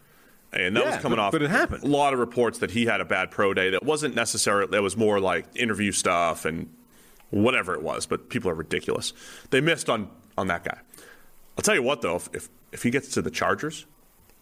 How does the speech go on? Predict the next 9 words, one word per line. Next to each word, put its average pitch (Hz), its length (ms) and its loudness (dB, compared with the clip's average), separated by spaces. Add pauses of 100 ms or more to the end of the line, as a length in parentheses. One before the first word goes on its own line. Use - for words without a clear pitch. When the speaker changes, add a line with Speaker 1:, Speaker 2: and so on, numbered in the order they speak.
(120)
Speaker 1:
at 120 100 0
seventeen, 139 600 -2 (920)
they 117 140 0
could, 110 220 -6 (260)
they - 140 -2
could - 140 -4
draft 87 260 -2
Kyle 87 200 0
Hamilton 92 480 -4